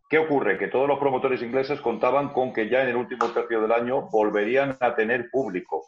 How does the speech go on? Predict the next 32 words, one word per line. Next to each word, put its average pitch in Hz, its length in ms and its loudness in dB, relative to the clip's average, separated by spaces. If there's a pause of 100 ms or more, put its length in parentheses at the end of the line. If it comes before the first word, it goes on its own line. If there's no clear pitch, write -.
en 95 120 -14
las 92 180 -2
arenas, 98 360 -2 (120)
en 87 80 -6
los - 100 -14
pabellones. 92 500 -2 (1120)
No 131 220 0
va 127 80 4
a 117 40 -2
ser 117 120 -2
así. - 400 -4 (500)
Entonces, 98 600 -2
yo 101 200 -2
no 131 120 2
descarto 139 480 0
que 120 120 -4
se 104 120 -4
vayan 117 260 2
moviendo 110 340 0
todas 107 220 2
las 104 140 0
fechas 120 320 -4
porque, 98 580 0
eh, 92 40 -4
por 95 180 -2
desgracia, 123 580 0
este 113 380 -2
asqueroso 107 440 0
virus 131 320 0 (880)
lleva 120 280 2
su 123 160 -2
tiempo 147 600 0